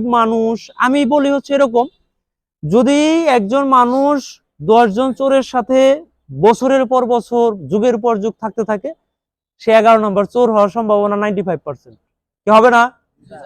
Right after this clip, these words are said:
আপনি একশো জন বেকারের সাথে শ-, শতভাগ সময় কাটাইবেন, আপনার অন্য কিছু হওয়ার সুযোগ থাকবে না, আপনি নিজেও বেকার থাকবেন। আপনি চাকরিজীবীর সাথে থাকবেন, আপনি চাকরিজীবী হবেন। আপনি আলেমের সাথে চলবেন,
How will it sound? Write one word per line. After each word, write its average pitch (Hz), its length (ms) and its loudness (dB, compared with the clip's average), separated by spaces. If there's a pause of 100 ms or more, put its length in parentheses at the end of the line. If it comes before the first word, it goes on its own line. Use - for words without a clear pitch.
(960)
আপনি 208 280 0 (260)
একশো 254 200 -2
জন 240 180 -2
বেকারের 247 340 2
সাথে 226 340 0
শ-, 240 280 -6
শতভাগ 240 360 2
সময় 240 260 -2
কাটাইবেন, 226 420 2 (560)
আপনার 190 240 0
অন্য 233 240 0
কিছু 208 180 -4
হওয়ার 214 140 4
সুযোগ 214 300 -4
থাকবে 180 240 -4
না, 190 60 -2
আপনি 185 160 -6
নিজেও 202 280 0
বেকার 165 280 -2
থাকবেন। 127 360 -14 (560)
আপনি 190 160 -2
চাকরিজীবীর 247 500 0
সাথে 233 240 -4
থাকবেন, 240 280 0
আপনি 233 180 -4
চাকরিজীবী 208 440 -2
হবেন। 180 260 0
আপনি 185 180 -4
আলেমের 240 380 0
সাথে 226 180 -4
চলবেন, 254 340 2